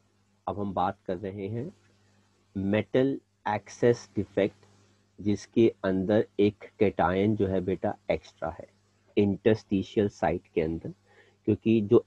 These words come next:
extra metal है बेटा, केटायन जो है वो interstitial site, खाली जगह occupy कर रहा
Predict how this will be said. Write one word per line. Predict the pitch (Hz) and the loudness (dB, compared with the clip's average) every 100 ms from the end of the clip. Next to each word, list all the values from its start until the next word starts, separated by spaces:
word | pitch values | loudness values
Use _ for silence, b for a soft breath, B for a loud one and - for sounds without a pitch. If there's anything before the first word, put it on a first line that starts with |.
| - | 0
extra | 101 - - 139 | -2 -2 2 4
metal | 117 95 - 127 | 4 2 4 2
है | 107 92 | 2 -2
बेटा, | 90 82 87 - - | -4 -6 -8 -10 -2
केटायन | 101 - 85 101 120 117 | 0 4 4 6 4 4
जो | 95 | 0
है | 87 92 - _ 95 | 0 -4 -8 _ 0
वो | 104 117 - - | 2 2 0 0
interstitial | 101 98 123 - 117 107 - 120 | 0 2 0 0 0 0 2 0
site, | 117 - 78 73 - - | 2 0 0 -4 -10 -4
खाली | 98 90 110 | 0 2 2
जगह | 117 95 87 98 - - | 0 0 2 0 -2 -2
occupy | 80 - 90 82 80 | -2 -2 -6 -4 -6
कर | - 69 | -8 -14
रहा | - - - | -14 -18 -20